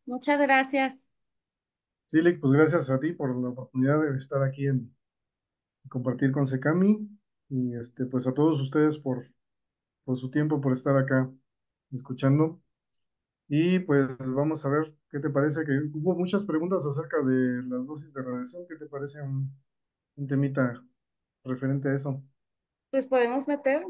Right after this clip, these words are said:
Speaker 1: podemos acomodar.
Speaker 2: Perfecto.
Speaker 1: Que mira que aquí la información no está de más. Todo es valioso.
Speaker 2: Nunca miente.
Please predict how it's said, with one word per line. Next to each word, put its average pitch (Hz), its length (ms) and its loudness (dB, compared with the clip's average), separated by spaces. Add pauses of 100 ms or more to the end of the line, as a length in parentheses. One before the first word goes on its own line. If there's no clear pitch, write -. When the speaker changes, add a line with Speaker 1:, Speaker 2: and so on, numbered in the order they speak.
Speaker 1:
podemos 233 640 -2
acomodar. 208 600 2 (960)
Speaker 2:
Perfecto. 131 580 -6 (480)
Speaker 1:
Que 202 80 0
mira 220 300 2
que 220 80 -4
aquí 233 180 0
la 254 80 4
información 254 800 0 (100)
no 214 220 0
está 170 300 -2
de 254 100 -2
más. 214 400 -4 (480)
Todo 247 300 4
es 240 160 2
valioso. 196 500 0 (1120)
Speaker 2:
Nunca 135 360 -2
miente. 135 260 -4